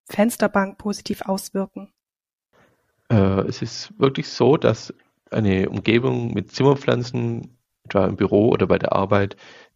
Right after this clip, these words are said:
Speaker 2: die Konzentrationsfähigkeit um bis zu zwanzig Prozent, äh, steigern kann. Das hat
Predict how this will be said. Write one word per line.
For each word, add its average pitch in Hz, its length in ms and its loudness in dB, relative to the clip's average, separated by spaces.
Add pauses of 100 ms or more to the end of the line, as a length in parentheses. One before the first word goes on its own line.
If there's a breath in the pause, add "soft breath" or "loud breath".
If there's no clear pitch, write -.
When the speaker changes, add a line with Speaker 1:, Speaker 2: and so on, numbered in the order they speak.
Speaker 2:
die 98 420 -2 (440)
Konzentrationsfähigkeit 107 1400 0 (500)
um 101 400 0
bis 110 160 0
zu 113 120 -6
zwanzig 110 320 -2
Prozent, - 480 -2
äh, 98 240 0
steigern 107 400 0
kann. 107 340 -10 (260)
Das - 120 -6
hat - 200 -2